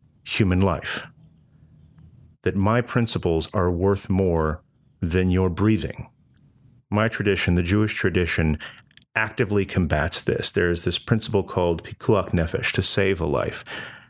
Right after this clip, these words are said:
And in just about every area of Jewish law, if there's a choice between observing the law of doing what God wants from you and saving a human life, the rabbis say,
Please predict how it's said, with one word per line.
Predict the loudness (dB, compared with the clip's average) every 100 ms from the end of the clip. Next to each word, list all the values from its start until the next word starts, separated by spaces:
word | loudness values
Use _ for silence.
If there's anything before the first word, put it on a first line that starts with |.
| -6
And | 0 2
in | 2
just | 0 0
about | 0 0 -2 -6 -20 _ _ -2
every | 0 2 0
area | 2 2 2 2
of | 0
Jewish | 0 0 2 0
law, | -2 0 0 0 -4 _ _ _ _ -4
if | 0
there's | 2 2
a | 0
choice | 0 2 0 -2
between | -4 0 2 2 2
observing | 0 -2 -2 0 0 0
the | 0
law | 0 0 0 0
of | -2 -4 -2
doing | 2 4 2 -2 -12 -20 -6
what | -2 0 0
God | 0 2
wants | 2 0 0
from | 0 2
you | 2 0 -4 -6
and | 0 2
saving | 2 0 0 2 0
a | -2
human | -2 0 2 2
life, | 2 2 0 -2 -8 -14 _ _ -4
the | 0
rabbis | 0 2 0 2
say, | 2 2 0